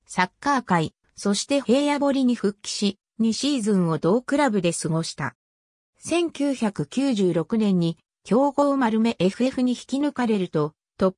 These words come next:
プリーグで特に成功しなかったものの、ユーイーエフエーカップ出場を決める重要な得点を挙げた。翌シーズンは二部のユールゴーデンイフへ二年の契約で移籍し、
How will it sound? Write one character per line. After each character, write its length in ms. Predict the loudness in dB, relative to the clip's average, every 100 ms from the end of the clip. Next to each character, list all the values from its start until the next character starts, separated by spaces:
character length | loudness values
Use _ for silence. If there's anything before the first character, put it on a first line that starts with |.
| -4
プ 80 | -2
リ 220 | 0 0
ー 20 |
グ 100 | 0
で 120 | -2
特 260 | -2 -2 2
に 140 | 0
成 200 | 0 -2
功 260 | -2 0 -2
し 120 | 0
な 140 | -2 -2
か 80 |
っ 40 | -4
た 200 | -2 0
も 100 | 2
の 160 | 2
の、 180 | 0 -2 -6 _ -2
ユ 200 | 0 2
ー 40 |
イ 40 | 0 0
ー 40 |
エ 20 | -2
フ 180 | 0 0
エ 140 | 0
ー 40 |
カ 140 | -2 -6
ッ 40 | -6
プ 100 | -6
出 260 | -6 -4 -2
場 300 | 0 2 2
を 60 |
決 160 | 0 0
め 120 | 2
る 140 | 0 0
重 280 | 0 2
要 220 | 0 0 -2
な 140 | -2
得 220 | -2 -4
点 320 | -2 0 2
を 180 | 2 0 _ _
挙 160 | -2 0
げ 100 | -2
た。 220 | -2 -6 _ _ _ _ _ _
翌 280 | -2 -2 -4
シ 280 | -4 0 0
ー 20 |
ズ 140 | 0
ン 120 | 0
は 100 | 2
二 160 | 0 0
部 120 | 0
の 120 | 2
ユ 160 | 2 2
ー 60 | 0
ル 100 | 0
ゴ 140 | 0
ー 40 | 0
デ 100 | 2
ン 160 | 2
イ 60 | 0
フ 160 | 0
へ 80 | 2
二 140 | 2 2
年 220 | 2 2
の 100 | 0
契 260 | -2 0
約 280 | 0 -2 -4
で 180 | -4 -4 _ -6
移 80 | -4
籍 260 | -2 -4 -4
し、 300 | -4 -4